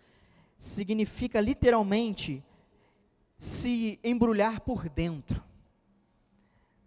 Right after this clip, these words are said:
Você já teve numa situação de tá tão nervoso que dá, dá, te dá aquelas, o pessoal fala das borboletas na barriga? Ou te dá aquele revertério que tu tem que correr pro banheiro? Já aconteceu contigo? Você é tão nervoso que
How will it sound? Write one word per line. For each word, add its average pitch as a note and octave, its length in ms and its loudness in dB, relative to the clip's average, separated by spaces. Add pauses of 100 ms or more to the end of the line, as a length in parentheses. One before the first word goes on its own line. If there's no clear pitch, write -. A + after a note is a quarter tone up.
(340)
Você A#3 160 -2
já B3+ 100 4
teve A#3+ 260 2
numa G#3 180 0
situação G3 480 -2
de F3 100 -8
tá G3 160 -2
tão G#3+ 200 -6
nervoso F3 500 -2
que F#3+ 100 -12
dá, E3 140 0
dá, D#3+ 260 -6 (160)
te - 100 -18
dá D3+ 120 -2
aquelas, D3+ 440 -4 (460)
o - 40 -20
pessoal D3+ 220 -4
fala D#3 220 -2
das D3+ 220 -4
borboletas C#3+ 680 -4
na C#3 140 -10
barriga? B2+ 520 -8 (440)
Ou C3 120 -2
te D#3 140 -6
dá D#3 120 0
aquele D#3 380 -4
revertério C#3 680 -6
que - 100 -20
tu - 80 -20
tem C#3+ 140 -12
que - 80 -12
correr C#3+ 260 -2
pro - 120 -14
banheiro? C3+ 500 -2 (1040)
Já D#3+ 140 -2
aconteceu F#3 360 0
contigo? G3 380 -2
Você G3+ 140 -4
é - 20 -4
tão A#3 160 -2
nervoso G#3+ 420 4
que - 100 -20